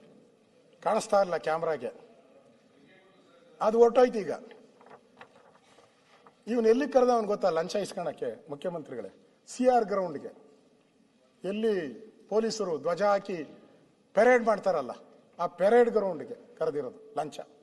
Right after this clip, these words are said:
ಏನು, ಏನೋ ಕ್ರಿಮಿನಲ್ ಕೇಸ್ ಅಲ್ಲ ಇದು, ಪಾರ್ಟ್ನರ್‌ಶಿಪ್ ಕೇಸು. ಪಾರ್ಟ್ನರ್‌ಗಳು ಜಗಳ ಆಡಿ, ಇವನು ಬರೋದೇ ಇಲ್ಲ. ಪಾರ್ಟ್ನರ್‌ಶಿಪ್ ಜಗಳ ಆಡಿದ್ರೆ ಅದು ಕೋರ್ಟಲ್ಲಿ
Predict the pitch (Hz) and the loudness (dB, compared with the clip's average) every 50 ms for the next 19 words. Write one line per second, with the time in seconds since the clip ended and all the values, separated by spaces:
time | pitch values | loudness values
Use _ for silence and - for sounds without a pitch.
0 | _ _ _ _ _ _ _ _ _ _ _ _ _ _ _ _ _ _ _ _ | _ _ _ _ _ _ _ _ _ _ _ _ _ _ _ _ _ _ _ _
1 | _ _ _ _ _ _ _ _ _ _ _ _ _ _ _ _ _ _ - 180 | _ _ _ _ _ _ _ _ _ _ _ _ _ _ _ _ _ _ -4 -2
2 | 226 226 220 233 269 285 - - - - - - _ _ _ - _ _ _ - | 0 2 2 0 -2 -2 -6 -14 -20 -20 -20 -20 _ _ _ -20 _ _ _ -8
3 | 143 170 208 226 220 220 214 202 190 170 151 139 120 - - - 226 247 262 262 | -4 -2 0 2 2 4 2 2 0 -2 -4 -6 -8 -10 -6 -2 0 4 4 4
4 | 262 262 240 254 233 214 - 220 214 214 202 185 160 139 120 101 - - - - | 4 4 2 2 0 2 2 -2 0 0 0 -2 -2 -4 -8 -8 -10 -14 -20 -20
5 | - - _ _ _ _ _ _ _ - - 220 233 240 240 - 254 240 254 240 | -20 -20 _ _ _ _ _ _ _ -4 -2 0 0 0 0 0 0 0 0 -2
6 | 233 - - - 202 180 - - - - - - _ _ _ _ _ _ _ _ | -6 -6 -4 -6 -6 -6 -6 -10 -16 -18 -20 -20 _ _ _ _ _ _ _ _
7 | _ _ _ _ _ _ _ _ _ _ _ _ _ _ - 170 185 208 208 214 | _ _ _ _ _ _ _ _ _ _ _ _ _ _ -4 0 0 0 0 0
8 | 226 226 214 208 214 202 175 196 185 196 196 185 175 170 175 202 226 233 208 185 | -2 -2 0 0 -2 0 0 -2 0 0 0 0 0 -2 -2 -4 -2 -2 2 4
9 | 208 233 254 247 254 247 247 240 226 185 135 - - - - - - - - _ | 6 6 6 6 6 4 4 4 0 -2 -2 -6 -12 -20 -20 -20 -20 -20 -20 _
10 | _ _ _ _ _ _ _ _ _ _ _ _ _ _ - - 196 247 294 - | _ _ _ _ _ _ _ _ _ _ _ _ _ _ -4 0 0 0 0 2
11 | - 285 262 - 247 214 226 214 233 233 240 240 226 202 196 220 254 262 247 254 | 0 0 0 0 -2 -6 0 2 2 4 4 4 4 2 2 0 0 0 0 -2
12 | 240 240 269 269 269 254 240 226 226 202 - - - - - | 4 6 6 6 6 4 2 2 0 -4 -4 -10 -18 -18 -16